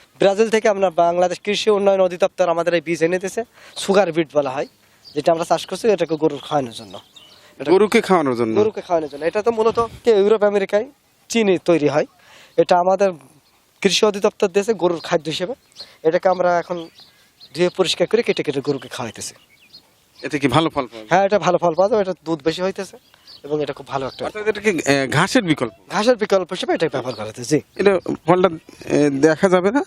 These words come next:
Speaker 2: দেখি।
Speaker 1: হ্যাঁ, অবশ্যই দেখা যাবে, অবশ্যই।
Speaker 2: দেখি একটু। এ-, এটা মূলার মতো দেখা যাচ্ছে।
Speaker 1: এটা মূলার মতো, জি। জি। এটা এরকম সাইজ হয়। এটা তুলেই ফেললাম না।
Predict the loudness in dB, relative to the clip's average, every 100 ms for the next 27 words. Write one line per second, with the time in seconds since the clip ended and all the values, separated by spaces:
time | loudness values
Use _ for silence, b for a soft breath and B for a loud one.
0 | _ 0 0 0 -8 -12 -20 -20 -20 -20
1 | -20 -20 -20 -20 -20 -14 -2 0 0 -4
2 | -6 -20 -20 _ -2 -2 2 2 4 2
3 | 4 4 4 2 0 -2 -4 -8 -10 -8
4 | 0 2 0 -4 -10 -10 -10 -14 -14 -10
5 | -10 -12 -20 _ -14 -12 -12 -20 _ _
6 | -20 _ _ _ -20 _ _ -20 -20 -20
7 | _ _ B B -6 -6 -6 _ _ _
8 | 0 0 -4 -14 -14 -10 -10 -6 -4 -4
9 | -8 _ -20 -20 -20 -14 -14 -14 _ _
10 | _ _ _ _ _ _ _ -20 _ _
11 | -20 -18 -6 -4 -4 -6 -8 -10